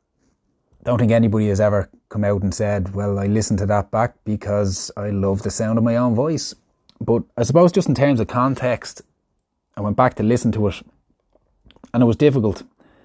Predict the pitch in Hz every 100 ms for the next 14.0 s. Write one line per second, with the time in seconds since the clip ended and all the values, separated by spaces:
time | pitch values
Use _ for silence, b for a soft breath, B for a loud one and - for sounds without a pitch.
0 | b b b b b b b b b b
1 | b _ 120 113 117 110 110 - _ 139
2 | 127 120 123 131 123 113 127 143 - B
3 | B B 107 113 107 131 113 107 110 123
4 | 131 127 - - - 101 95 117 110 107
5 | 113 117 127 120 104 - _ _ _ _
6 | _ _ _ _ 107 98 95 101 95 101
7 | 104 92 113 110 - 107 98 - - -
8 | _ b b b b b b b b -
9 | 117 120 170 190 139 - _ _ _ _
10 | _ _ _ _ _ _ _ - B B
11 | - 135 190 233 196 - 156 156 - 127
12 | 120 110 - - - 120 117 117 113 -
13 | _ - 170 - 175 165 120 117 107